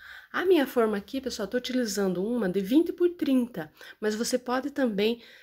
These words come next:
é, colocar numa forma, é, redonda de até vinte e cinco centímetros de diâmetro, ok? Agora sim eu vou levar, vou dar, ajeitar a massa aqui sobre a forma, vou dar uma alisada nela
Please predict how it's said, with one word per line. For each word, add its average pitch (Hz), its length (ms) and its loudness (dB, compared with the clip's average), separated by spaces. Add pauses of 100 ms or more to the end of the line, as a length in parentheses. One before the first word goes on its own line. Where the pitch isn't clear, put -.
(140)
é, 202 140 -6
colocar 240 440 -2
numa 240 220 4
forma, 220 540 0
é, 196 260 -2
redonda 233 760 2 (380)
de 233 100 0
até 247 320 0
vinte 330 220 4
e - 40 -6
cinco 311 300 2
centímetros 269 680 -2
de 269 100 -2
diâmetro, 196 680 2
ok? 269 440 -4 (2250)
Agora 233 360 0
sim 262 280 4
eu 240 80 10
vou 208 100 0
levar, 196 340 2
vou 185 120 -4
dar, 220 320 -2
ajeitar 202 560 -4
a 262 40 -2
massa 220 360 0
aqui 196 240 -10
sobre 165 360 -4
a 143 60 -10
forma, 196 640 0
vou 214 100 -4
dar 180 120 -8
uma 180 280 -2
alisada 175 540 -2
nela 196 460 -4